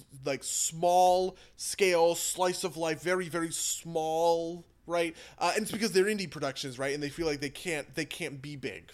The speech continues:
they can't look big, uh, and they can't go after big stuff because, uh, this is a very good independent movie built around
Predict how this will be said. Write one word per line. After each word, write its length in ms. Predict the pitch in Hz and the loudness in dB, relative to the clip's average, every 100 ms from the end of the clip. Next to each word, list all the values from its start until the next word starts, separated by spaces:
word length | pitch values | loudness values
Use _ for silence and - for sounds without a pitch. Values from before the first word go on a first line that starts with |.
| - | -10
they 80 | |
can't 360 | 135 175 - 143 | -8 -8 -10 -8
look 240 | 156 - - | -10 -8 -8
big, 300 | 117 92 - - - - - | -8 -8 -16 -20 -20 -14 -8
uh, 120 | 110 | -6
and 100 | 160 | -4
they 80 | 165 | -4
can't 220 | 190 170 | -6 -4
go 140 | 156 | 0
after 260 | 151 143 147 | 0 0 -8
big 320 | 131 160 139 | -4 -4 -4
stuff 640 | - - - 139 110 - - | -6 -8 -4 -6 -6 -14 -14
because, 580 | 139 - 135 123 117 123 | -14 -6 -4 -4 -6 -8
uh, 220 | 113 107 - - - - | -8 -10 -14 -18 -18 -2
this 240 | 160 277 | 2 4
is 120 | 277 | 4
a 40 | 220 | 2
very 380 | 170 220 220 202 | 6 4 4 -2
good 600 | 147 190 196 180 214 190 _ _ _ _ _ - | -4 4 6 4 -4 -10 _ _ _ _ _ -4
independent 720 | 196 185 - 190 180 185 170 _ _ - | -2 -2 -2 -2 -2 -4 -8 _ _ -14
movie 640 | 156 170 175 190 190 196 190 - _ _ 123 - | -4 -2 -2 -4 -8 -10 -14 -20 _ _ -20 2
built 300 | 190 196 196 | 4 4 2
around 800 | 180 165 170 170 180 196 196 - | -2 0 0 -2 -4 -6 -12 -16